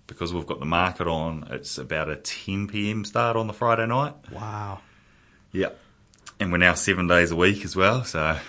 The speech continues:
Speaker 1: <laughs>
Speaker 2: How does that affect your life, your social life?
Speaker 1: Uh, when we first did seven days a week, I didn't have another baker with me. Um, so, and then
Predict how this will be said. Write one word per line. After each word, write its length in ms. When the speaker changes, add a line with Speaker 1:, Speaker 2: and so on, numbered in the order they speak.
Speaker 1:
<laughs> 0
Speaker 2:
How 80
does 120
that 120
affect 360
your 120
life, 420
your 80
social 420
life? 400
Speaker 1:
Uh, 400
when 240
we 100
first 360
did 140
seven 280
days 200
a 60
week, 400
I 100
didn't 200
have 160
another 220
baker 500
with 200
me. 200
Um, 640
so, 380
and 140
then 300